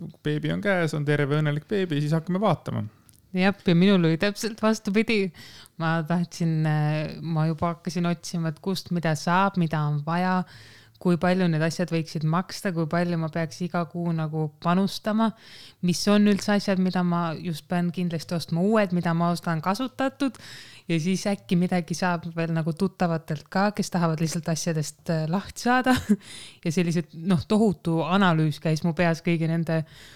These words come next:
Speaker 2: äh, rahaliste asjadega seoses.
Speaker 1: Mhm. Ja siis juba teisel kuul, äh, ta hakkas pihta selle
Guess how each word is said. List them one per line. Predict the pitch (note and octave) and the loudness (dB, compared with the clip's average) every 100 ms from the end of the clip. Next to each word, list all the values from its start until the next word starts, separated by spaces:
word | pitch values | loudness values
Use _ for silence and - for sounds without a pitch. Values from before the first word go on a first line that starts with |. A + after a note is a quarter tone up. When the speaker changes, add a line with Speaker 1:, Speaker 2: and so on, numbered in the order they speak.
| - - - E3+ | -20 -20 -6 0
Speaker 2:
äh, | E3 | 2
rahaliste | F3 G3 G#3 G3+ - | 4 2 0 -2 0
asjadega | G3 - F3+ F3 F3+ | -2 0 -4 -2 -2
seoses. | F#3+ F#3 E3+ C3 - | 0 2 2 0 -2
Speaker 1:
Mhm. | - | -4
Ja | C3+ | 0
siis | C3 | 0
juba | C3 | 0
teisel | C#3+ D3 A#2+ | 2 2 2
kuul, | C#3+ B2+ | 4 4
äh, | A#2+ A#2+ C3 A2 | 2 0 -2 -4
ta | C3+ | -4
hakkas | - - | -6 -2
pihta | D#3 - | -2 -2
selle | B2 A#2 A2+ | -4 -2 -2